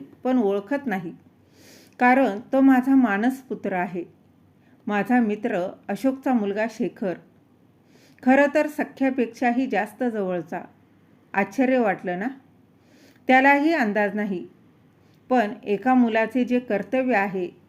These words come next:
त्याहीपेक्षा का, का कणभर का होईना जास्तच आमच्यासाठी त्यांनी केलं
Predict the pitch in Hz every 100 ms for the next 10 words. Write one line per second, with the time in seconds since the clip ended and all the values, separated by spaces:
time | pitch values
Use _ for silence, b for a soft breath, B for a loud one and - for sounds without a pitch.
0 | - 240 240 294 285 262 - 269 269 220
1 | 190 - - 220 220 220 202 202 262 247
2 | - - 240 233 214 202 165 160 180 208
3 | 208 - 285 285 226 226 226 233 220 262
4 | 214 185 185 185 175